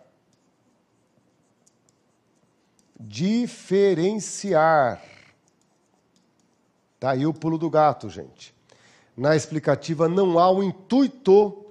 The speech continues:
de se buscar as diferenças. Então fala-se de algo, de uma qualidade que atinge o todo, atinge plenamente. Ah, professor, a restritiva,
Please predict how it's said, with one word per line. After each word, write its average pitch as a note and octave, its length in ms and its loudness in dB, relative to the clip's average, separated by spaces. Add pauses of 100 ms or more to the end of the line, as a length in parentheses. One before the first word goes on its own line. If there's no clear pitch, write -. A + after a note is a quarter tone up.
(520)
de C3 160 -6
se D#3 540 -4
buscar D3+ 920 -2 (300)
as C3 180 -6
diferenças. B2 1000 -8 (240)
Então F3 180 -2
fala-se E3+ 520 -2
de C3+ 200 -4
algo, D#3 440 0
de D3+ 100 -8
uma C#3 140 -2
qualidade C3 760 -4 (320)
que - 80 -6
atinge E3 440 -4
o G#3 60 -4
todo, E3+ 500 -4 (580)
atinge D#3+ 680 -6
plenamente. F3+ 1040 -2 (560)
Ah, A#2 640 -10
professor, A2+ 460 -10
a A#2 60 -4
restritiva, G#3 1120 -4